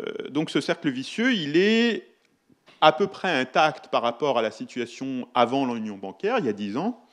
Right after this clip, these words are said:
euh, dans ses composantes, euh, économiques et financières telles que je les ai décrites à grands traits. En revanche, il n'est plus du tout intact dans ses composantes beaucoup plus immatérielles, euh,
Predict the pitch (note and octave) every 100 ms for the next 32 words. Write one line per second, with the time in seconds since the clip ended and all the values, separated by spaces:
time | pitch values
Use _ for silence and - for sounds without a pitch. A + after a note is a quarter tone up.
0 | - - - _ _ - A2+ A#2+ E3+ E3
1 | E3 C#3+ C#3 A#2+ F3 A3+ A#3 - C3+ A#2+
2 | A#2+ B2 E3+ - F#3+ F#3+ - - B2 A2
3 | - G#3 G#3+ C3+ - D#3 D3 A#2+ A2 F#2+
4 | G2 - E3+ - - B2 A#2 A2+ A2 -
5 | - _ _ _ - _ _ C#3+ E3 F#3
6 | C4+ E4 - - - D#3+ D#3 D#3 - C#4
7 | B3+ B3 E3+ - C#4 G#3 E3 - C#3+ C#3
8 | - D3+ F#3+ C#3+ C3+ - E3+ C3+ C#3 B2
9 | - A2 A2+ F3 G#3+ D3+ A2+ G#2+ -